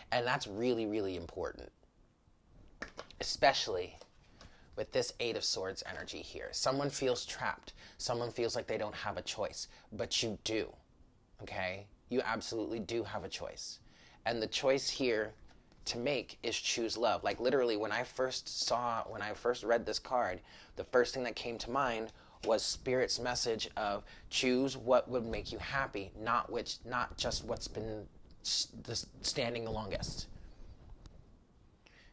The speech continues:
And love would make you happy. So, if you are in this situation and there's still love here,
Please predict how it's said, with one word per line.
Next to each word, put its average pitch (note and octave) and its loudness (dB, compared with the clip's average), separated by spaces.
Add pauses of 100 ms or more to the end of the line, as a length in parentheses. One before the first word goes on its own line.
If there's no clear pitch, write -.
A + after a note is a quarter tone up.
(100)
And A#2+ 2
love D3 10
would B2 4
make A#2 -2
you G#2 -2
happy. - -4 (240)
So, - 8 (200)
if B2+ 0
you C#3 6
are A#2+ 10
in F3 4
this D3+ 4
situation A2 0
and G#2 -8
there's F#2+ 0
still C#3+ 2
love B2+ 4
here, - -6